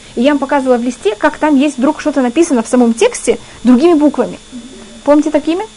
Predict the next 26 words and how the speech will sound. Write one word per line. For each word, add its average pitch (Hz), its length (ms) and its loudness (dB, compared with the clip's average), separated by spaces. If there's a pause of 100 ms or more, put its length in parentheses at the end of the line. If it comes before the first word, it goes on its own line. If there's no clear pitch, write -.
Это 254 180 -4
написано 247 260 0
большими, 302 420 2
это 285 120 0
написано 285 260 0
более 254 200 4
маленькими, 214 420 0
другим 226 280 2
шрифтом. 240 400 0 (380)
Вот 233 80 -2
то, 339 100 2
что 330 120 -2
написано 277 300 0
другим 233 220 0
шрифтом, 330 440 0
это 330 160 0
то, 339 120 -2
что 311 140 -4
вставил, 294 460 0 (840)
это 233 240 0
Рама. 208 220 -4 (1160)
То, 226 200 -4
что 226 160 -10
вставилось 202 340 -4
от 233 140 -8
него, 254 180 -2